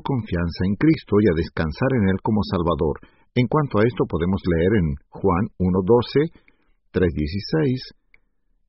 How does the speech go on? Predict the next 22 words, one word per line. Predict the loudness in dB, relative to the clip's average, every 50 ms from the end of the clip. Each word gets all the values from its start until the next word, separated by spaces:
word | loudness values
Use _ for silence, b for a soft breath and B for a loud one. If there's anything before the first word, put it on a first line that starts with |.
| _
Efesios | 0 0 2 2 2 2 2 2 0 0 0 0 -2 -6 -14 -12
dos, | -10 -4 0 2 2 2 2 0 -2 -6 -14 -20 -20 _ _
versículos | -6 -6 -6 -6 -10 -6 -2 -2 -2 0 2
ocho | 0 0 0 0 0 2
y | 2 2
nueve. | 2 2 2 0 0 -4 -6 -10 _ _ _ _ _ _ _ _ -20 _ _ _ _ _ _ _ _ _ _ _ 0
Veamos | 2 4 4 4 2 0 0 0 0
ahora | 0 2 2 0 -2 -4 -8 -16 -18 -18 -18 -20 _
algunos | _ 4 4 6 6 6 6 6 2 2
puntos | _ 0 0 2 2 0 -2 -2 0
claves | 2 2 2 4 2 0 -2 -2
para | -2 -2 -2 0 0
recordar. | 0 -2 0 2 0 0 0 -2 -4 -8 -10 -14 -18 _ _ _ _ _ _ _ _ _ _ _ _ _ _ _ _ _ 4
Use | 6 6 6 4 2 2 2 2 2 0 -6 _ _ _ _ -20 -20
su | -16 0 2 2 2
Biblia. | 2 0 -2 -2 -6 -6 -6 -6 -8 -10 -12 -16 _ _ _ _ _ _ _ _ b b b b b b b b b _ _
Haga | 0 2 2 2 2 2 0 0 0 0 -2 -4 0
que | 2 2 4
la | 4 2 0
persona | _ -2 -2 -2 -4 0 0 2 2 4 2
lea | 2 4 4 4 4 4 4
un | 4 2